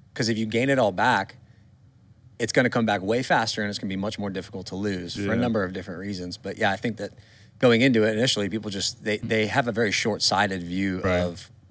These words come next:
Speaker 1: what they're really trying to accomplish, you know?
Speaker 2: Mm-hmm.
Speaker 3: Yeah.
Speaker 1: And, the, and, you know, by extension, they have a very small understanding of what it actually takes to make that lasting change, you know?
Speaker 2: Right.
Speaker 3: Yeah.
Speaker 1: "I'm gonna just go pay this trainer and I'm gonna ha-, do my little workout and I'm done and I'm gonna be in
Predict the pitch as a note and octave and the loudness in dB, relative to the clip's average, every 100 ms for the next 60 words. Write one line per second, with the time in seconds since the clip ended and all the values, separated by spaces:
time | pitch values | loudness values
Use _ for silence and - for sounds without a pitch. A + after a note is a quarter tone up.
0 | - - G#2+ G#2 F#2 F#2+ - F#2 E2 E2+ | -14 -4 0 0 0 -2 -2 -4 -4 -6
1 | F2+ E2+ F#2+ - F#2 G2 F#2 G#2 G#2 A2 | -8 -8 -10 -8 -6 -4 -4 -4 -2 0
2 | F2+ F2 A#2+ A2+ A2+ - - - - - | 0 2 0 0 -4 -6 -16 -20 -20 -8
3 | G#2+ F2+ G#2 F#2 - A#2+ - G2+ F#2 - | -4 2 2 2 0 0 0 -2 -4 -10
4 | - - - - A2+ A2 G2+ G2 A2 G#2 | -20 -20 -20 -4 2 4 4 4 6 4
5 | G2 - - _ _ - - A2+ A#2 A2 | 0 -6 -20 _ _ -4 2 4 6 4
6 | G2 - G#2 A2 G2 G2+ F#2+ - - G#2 | 2 2 2 2 2 0 -2 -4 0 2
7 | G2+ - F#2 - G#2+ F#2 - F#2 F2+ G#2 | 2 -2 -6 -4 -2 -2 -4 -2 0 0
8 | - F#2 F2+ F2 E2+ - F2+ - E2+ - | -2 -6 -4 -6 -6 -8 -10 -10 -12 -12
9 | - G2+ F#2+ F#2 G2 F#2+ F#2+ F#2+ F3 E3+ | -12 -8 -6 -2 -2 -2 0 4 6 6
10 | C#3+ C#3 A#2+ G#2+ B2+ A#2 A#2 A2 G#2+ G#2 | 6 4 4 4 4 4 4 4 4 2
11 | A2 A2+ G#2+ G#2 G#2 G2+ G#2 G2 F#2+ G2 | 2 2 2 2 0 0 0 -2 -4 -4
12 | G2 G2 F#2+ F#2+ F2+ F#2+ G2 G2 F#2+ | -4 -4 -4 -4 -4 -6 -6 -8 -8